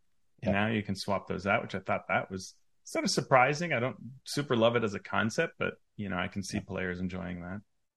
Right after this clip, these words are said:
Speaker 1: Yeah, and in some places, cantrips are called cantrips,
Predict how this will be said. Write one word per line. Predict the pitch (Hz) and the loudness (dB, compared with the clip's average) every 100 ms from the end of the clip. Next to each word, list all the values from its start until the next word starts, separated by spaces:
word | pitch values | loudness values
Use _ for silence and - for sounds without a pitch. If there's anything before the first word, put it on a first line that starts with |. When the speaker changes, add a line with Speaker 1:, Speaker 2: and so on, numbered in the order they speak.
| - | 0
Speaker 1:
Yeah, | 113 - | 0 4
and | 123 | 8
in | 120 | 8
some | 113 156 151 | 10 10 10
places, | 143 131 - 117 104 | 10 10 10 6 6
cantrips | - 120 113 - 110 - | 4 4 6 6 4 2
are | |
called | 104 107 95 | 4 4 8
cantrips, | 165 165 151 156 - | 8 10 10 10 8